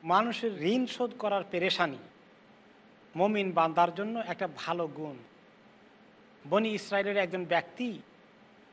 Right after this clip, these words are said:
এক হাজার স্বর্ণ মুদ্রা ঋণ গ্রহণ করে ফেরত দেওয়ার জন্য যে পেরেশানি করছিলেন, সেই কাহিনীতে আমরা মাঝখানে থেমেছি।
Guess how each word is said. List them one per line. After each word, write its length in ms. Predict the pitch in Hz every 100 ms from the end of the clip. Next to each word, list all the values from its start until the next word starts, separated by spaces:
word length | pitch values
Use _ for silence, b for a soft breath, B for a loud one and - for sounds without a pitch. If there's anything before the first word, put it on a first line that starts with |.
| - - -
এক 140 | 180 185
হাজার 180 | 180 170
স্বর্ণ 220 | - 180
মুদ্রা 520 | 175 175 175 170 160 - - - - - - - - -
ঋণ 280 | 151 196 175
গ্রহণ 320 | 170 156 226
করে 340 | 220 214 180 170 - - - -
ফেরত 260 | 196 190
দেওয়ার 300 | 160 170 165
জন্য 220 | 160 165 156
যে 140 | 165 -
পেরেশানি 380 | 180 185 202 202
করছিলেন, 500 | 180 160 170 190 208 - - - - - -
সেই 200 | - 233
কাহিনীতে 640 | 233 190 208 185 180 190 226 - - -
আমরা 340 | 170 156 151 190 - - - -
মাঝখানে 380 | 160 - 165 151 -
থেমেছি। 340 | 151 151 -